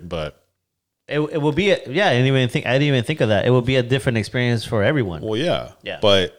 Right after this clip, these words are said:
Speaker 1: I mean, I would never, I would never even suggest in my mind to, to, to not do it.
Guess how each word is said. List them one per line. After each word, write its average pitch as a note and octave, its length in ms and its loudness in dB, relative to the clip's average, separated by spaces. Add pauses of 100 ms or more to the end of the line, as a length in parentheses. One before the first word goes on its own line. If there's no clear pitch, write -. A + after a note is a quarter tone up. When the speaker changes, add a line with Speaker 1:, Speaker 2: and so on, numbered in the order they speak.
(160)
Speaker 1:
I F#2 120 -6
mean, F#2+ 200 -4
I F2+ 80 0
would G#2+ 200 -2
never, F#2+ 380 0 (120)
I - 100 -4
would G#2 160 0
never C3 320 0
even G#2 500 -2 (160)
suggest F#2 840 -4 (1500)
in G#2 140 -6
my G2 120 0
mind F2 520 -6 (140)
to, D#2+ 720 -8 (760)
to, D#2+ 520 -12 (560)
to A2+ 100 -6
not F2+ 300 -4
do B2+ 160 -6
it. - 160 -16